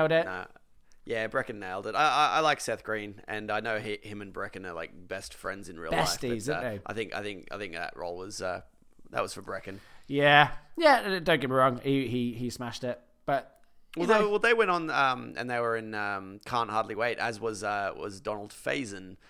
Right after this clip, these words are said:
Speaker 2: um,
Speaker 1: Ah.
Speaker 2: and, uh, Seth Green was playing kind of the, the, the wannabe gangster, gangster guy, you know,
Speaker 1: That
Speaker 2: played
Speaker 1: sounds
Speaker 2: by, like, a,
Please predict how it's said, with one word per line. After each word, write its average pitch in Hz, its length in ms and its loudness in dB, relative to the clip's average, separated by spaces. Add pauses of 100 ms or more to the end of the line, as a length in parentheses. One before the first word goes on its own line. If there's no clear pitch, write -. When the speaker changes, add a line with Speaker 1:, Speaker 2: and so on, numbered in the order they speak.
(100)
Speaker 2:
um, 180 240 -12
Speaker 1:
Ah. 98 360 0 (240)
Speaker 2:
and, 104 360 -6
uh, 98 280 -2 (180)
Seth 127 260 -2
Green 117 260 -4
was 107 120 -8
playing 101 320 -8
kind 95 220 -6
of 90 80 -10
the, 90 380 -4
the, 101 180 -6 (120)
the 98 140 -10
wannabe 98 440 -10
gangster, 101 680 -6 (300)
gangster 107 360 -8
guy, 87 380 -4 (400)
you 98 160 -10
know, 90 220 -8 (260)
Speaker 1:
That 185 200 4
Speaker 2:
played - 80 -8
Speaker 1:
sounds 147 440 4
Speaker 2:
by, 143 60 -4
like, 123 180 -4
a, 110 120 -4